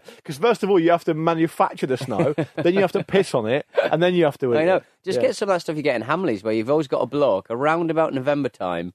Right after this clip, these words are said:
Speaker 1: Hmm.
Speaker 2: um, with basically this powder that you put water in, and it ch-, it just basically expands and, uh, makes
Speaker 1: Turns into
Speaker 2: snow.
Speaker 1: fake snow.
Speaker 2: And he
Speaker 1: Um,
Speaker 2: just, he sits there all day just sifting snow. It's probably quite relaxing, to be fair.
Speaker 1: I can't wait to get to the stage in my life when, in a restaurant,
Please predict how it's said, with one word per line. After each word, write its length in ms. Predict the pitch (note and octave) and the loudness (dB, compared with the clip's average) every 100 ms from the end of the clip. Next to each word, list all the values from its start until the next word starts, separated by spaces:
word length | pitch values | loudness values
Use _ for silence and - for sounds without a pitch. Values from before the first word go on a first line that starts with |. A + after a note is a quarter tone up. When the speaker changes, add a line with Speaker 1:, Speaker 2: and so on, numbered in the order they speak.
| B2 | -16
Speaker 1:
Hmm. 140 | G#2 F#2 _ _ | -18 -20 _ _
Speaker 2:
um, 460 | G#2 G#2 G#2 G2+ - _ G#2+ | -2 -2 -2 -6 -12 _ -10
with 240 | G#2+ G2+ | -8 -8
basically 360 | A2 G#2 - G#2+ | -8 -8 -10 -10
this 180 | G#2 - | -10 -10
powder 380 | _ A#2+ A2 G2 | _ -4 -4 -4
that 80 | - | -10
you 100 | F#2+ | -12
put 180 | - | -10
water 360 | A#2 G#2+ - F2 | -4 -2 -2 -4
in, 120 | E2+ | -6
and 100 | E2+ | -10
it 100 | - | -12
ch-, 120 | - | -10
it 200 | G2+ F#2 | -8 -8
just 200 | - F#2+ | -10 -16
basically 340 | F#2+ F2+ - G2 | -14 -16 -14 -16
expands 680 | - - G#2 F#2 F#2 - - | -16 -10 -8 -6 -10 -14 -16
and, 240 | F2+ F2+ | -12 -8
uh, 140 | F2+ E2+ | -6 -6
makes 120 | F#2 | -4
Speaker 1:
Turns 200 | A#2 A2+ | -4 -4
into 120 | A2+ | -4
Speaker 2:
snow. 120 | G2+ | -4
Speaker 1:
fake 180 | A2+ G#2+ | -4 -6
snow. 220 | - A2 - _ | -8 -12 -12 _
Speaker 2:
And 120 | G#2 | -10
he 40 | G#2 | -10
Speaker 1:
Um, 100 | C#3+ | -8
Speaker 2:
just, 120 | - | -6
he 140 | C#3+ C#3+ | -6 -6
sits 220 | E3+ - | -8 -4
there 100 | A#2 | -2
all 160 | C3 C3+ | -2 -2
day 140 | A#2 | -4
just 180 | G2+ - | -6 -12
sifting 640 | - - B2+ _ A#2 A#2 | -14 -14 -16 _ -12 -12
snow. 520 | - - B2 G#2 F#2+ - | -12 -10 -6 -6 -6 -12
It's 100 | F3 | -8
probably 160 | C4+ B3 | -6 -4
quite 200 | A2 F2 | -4 -2
relaxing, 440 | G2+ B2 - E2+ | -2 -2 -6 -20
to 80 | - | -20
be 80 | D#2 | -18
fair. 260 | F2 F2+ - _ _ | -12 -12 -12 _ _
Speaker 1:
I 100 | D#3 | -6
can't 240 | - D#3 C#3 | -2 0 0
wait 160 | C3 | -2
to 60 | - | -4
get 120 | A2+ | -8
to 60 | A2 | -8
the 80 | |
stage 260 | A2 A2+ G#2+ | -4 -2 -2
in 60 | A2 | -4
my 120 | A2 | -2
life 240 | G#2+ G#2+ - | -2 -4 -6
when, 260 | G#2+ G#2 - | -6 -8 -10
in 80 | B2+ | -8
a 80 | A#2 | -6
restaurant, 680 | A#2+ D3 - F#2+ F2+ - | -6 -8 -10 -14 -14 -14